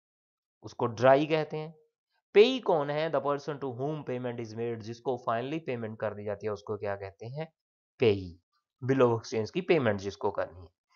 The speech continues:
क्लियर? तो स्टूडेंट, देखते हैं एक format of bill of exchange। हम मान लेते हैं दो बिजनेसमैन हैं,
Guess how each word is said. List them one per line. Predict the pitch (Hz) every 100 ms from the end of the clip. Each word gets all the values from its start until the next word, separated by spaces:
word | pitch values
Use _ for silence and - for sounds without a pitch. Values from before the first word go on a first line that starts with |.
| _ _
क्लियर? | - 170 240 294 - - _ _ _ _ _ _ _ _ _ _ _ _
तो | 220
स्टूडेंट, | 226 254 285 233
देखते | 147 175 226 -
हैं | 208
एक | 196
format | - 127 123 131
of | 127
bill | 101 107
of | 101
exchange। | 95 - 92 -
हम | - 175
मान | 143 139
लेते | 147 147
हैं | 175 156
दो | 139
बिजनेसमैन | 107 98 101 - 92 90
हैं, | 87 92